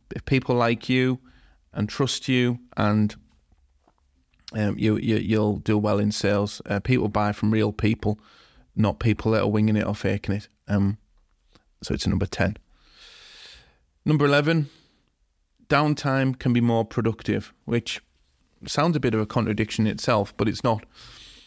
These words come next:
By taking space away from your business and complete downtime, um, I'm a huge advocate of doing zero phone holidays. And when I speak to clients about this, their face, their, their, their, um,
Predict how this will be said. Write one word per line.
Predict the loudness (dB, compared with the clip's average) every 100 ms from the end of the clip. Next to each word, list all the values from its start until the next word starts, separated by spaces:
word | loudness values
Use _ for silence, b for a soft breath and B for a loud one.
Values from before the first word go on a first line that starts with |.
| B B
By | 0 0
taking | 2 2 0
space | -2 0 0 2
away | 0 0
from | 0 0
your |
business | 2 0 2 0 -2 -6 -10 _
and | 0 2 2 0 -6
complete | -4 -4 -2 0 2 2
downtime, | 0 2 0 0 -2 0 -2 b b b b -8
um, | -2 0 0 0
I'm | 0 2
a |
huge | 0 -4 -14 -4 0 2 4 2 0 -2 -2
advocate | -2 -4 -4 -2 -4 -4
of | 0 0 0
doing | 0 2 2 0
zero | 0 0 2 2 0
phone | 0 0 0 2
holidays. | 0 2 2 0 -2
And | -2 0
when | 2
I | 0 -4 b b
speak | -12 -4 -2
to | -2
clients | 0 0 0
about | 0 0
this, | -2 -4
their | -4
face, | -6 -10 -6 0 2 2 0 -2
their, | -4 -4 _ _
their, | -2 -2 B B B B -4
their, | -2 0 0 0
um, | 0 -4